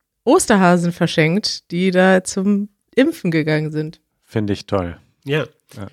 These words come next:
Speaker 3: <laughs> Aber wirklich, diese freundliche, ausgelassene Atmosphäre war da überall zu spüren und es war überhaupt nicht,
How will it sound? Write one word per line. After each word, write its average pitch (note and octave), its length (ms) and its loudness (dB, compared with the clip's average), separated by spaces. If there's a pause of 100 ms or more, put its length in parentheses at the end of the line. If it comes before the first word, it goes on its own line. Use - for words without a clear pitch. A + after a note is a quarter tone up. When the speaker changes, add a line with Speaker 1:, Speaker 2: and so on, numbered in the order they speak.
(560)
Speaker 3:
<laughs> D3 680 0 (380)
Aber D3+ 320 2
wirklich, F#3 380 0
diese D#3 260 0
freundliche, F#3 1300 0
ausgelassene D#3+ 920 2
Atmosphäre C#3 720 -2
war C3 140 -2
da C3 140 -2
überall E3+ 760 -2
zu - 160 -8
spüren A#2 520 0
und B2 200 -6
es B2 220 -8
war C#3 120 -4
überhaupt C#3+ 500 -2
nicht, D3+ 320 0